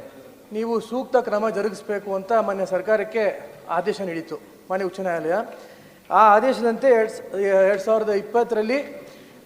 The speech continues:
ಆ, ಕಂದಾಯ ಇಲಾಖೆಯಿಂದ ಎಲ್ಲ ಇಲಾಖೆಗಳಿಗೂ,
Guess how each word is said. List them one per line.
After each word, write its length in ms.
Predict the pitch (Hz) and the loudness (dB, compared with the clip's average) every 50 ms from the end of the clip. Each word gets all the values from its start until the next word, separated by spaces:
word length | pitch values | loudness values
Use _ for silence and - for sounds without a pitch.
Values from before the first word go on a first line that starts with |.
| - - | -8 -2
ಆ, 280 | 202 196 196 196 196 196 | 0 2 4 4 2 2
ಕಂದಾಯ 600 | 190 - - - 214 208 214 226 247 254 240 240 | -2 -6 -8 -6 -4 -2 2 4 4 6 4 6
ಇಲಾಖೆಯಿಂದ 520 | 226 226 226 220 226 226 214 208 214 214 247 247 208 170 143 - - - - - - - - - - | 6 4 4 4 2 -2 -4 -4 0 2 4 4 4 4 2 -4 -10 -14 -16 -18 -20 -20 -20 -16 -12
ಎಲ್ಲ 280 | 175 175 185 214 240 254 | -10 -8 2 6 8 8
ಇಲಾಖೆಗಳಿಗೂ, 920 | 247 240 240 247 233 240 240 233 220 226 214 214 208 185 165 - - - | 8 10 8 6 6 6 2 0 0 0 0 0 -2 -4 -4 -6 -12 -18